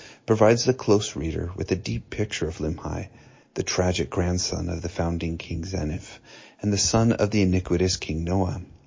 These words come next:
Noah's wicked rule brought his people into bondage. His conflicted son Limhi's efforts to free the people,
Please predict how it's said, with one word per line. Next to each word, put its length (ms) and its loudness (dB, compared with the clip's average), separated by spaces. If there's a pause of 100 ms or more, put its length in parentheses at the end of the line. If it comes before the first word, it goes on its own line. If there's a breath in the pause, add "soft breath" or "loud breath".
(560 loud breath)
Noah's 420 4
wicked 320 2
rule 500 0
brought 200 -2
his 160 2
people 360 -2
into 200 -2
bondage. 680 -4 (480 loud breath)
His 160 8
conflicted 540 2
son 240 2
Limhi's 420 0
efforts 460 -2
to 80 -6
free 220 0
the 100 2
people, 580 -10